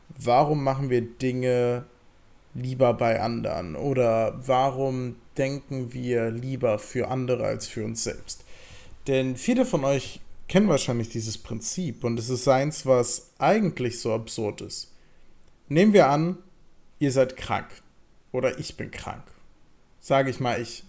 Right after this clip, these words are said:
und meine ihr. Wenn ich krank bin, dann nervt mich das. Ich will nicht krank sein. Krank sein ist nervig, ich kann nicht arbeiten, Dinge bleiben liegen, äh, ich kann auch keinen Spaß haben normalerweise, wobei der Spaß meistens bei mir schon bei der Arbeit liegt, aber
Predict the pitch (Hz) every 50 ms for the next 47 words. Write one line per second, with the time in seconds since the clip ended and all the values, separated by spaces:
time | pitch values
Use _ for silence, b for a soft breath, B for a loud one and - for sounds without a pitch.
0 | - - - 120 120 127 123 120 120 120 120 - - - - - 135 147 - -
1 | - - B B B B B B B B B B B B B B B - - 147
2 | 147 185 202 196 - - - - 170 214 233 226 - 135 117 120 120 139 185 -
3 | - - - - - - - - - - - - - - 131 127 127 123 123 123
4 | 123 123 123 123 127 123 - - - - - _ _ _ - - - - - -
5 | 131 131 135 131 117 113 - - - - - - - - - - 135 131 - 151
6 | 156 135 110 - - 101 - - - - - - - - 151 151 - - 131 110
7 | 101 - - - 135 131 131 127 123 - - 120 107 - - 143 135 131 127 135
8 | - 127 131 123 120 123 123 123 127 123 117 135 127 127 120 110 123 117 120 120
9 | 120 120 123 123 123 120 120 120 120 117 B B B B B B - 139 131 123
10 | 123 117 - - 156 139 131 - 143 131 113 - - 135 131 135 131 139 135 127
11 | 127 127 127 123 127 135 123 123 127 120 123 131 127 - 175 185 196 196 170 151
12 | 151 151 147 143 - - 143 143 143 139 143 135 135 - - 139 - - 123 127
13 | 127 123 117 127 123 117 110 117 110 107 117 120 120 110 120 123 127 123 - 117
14 | 117 127 120 117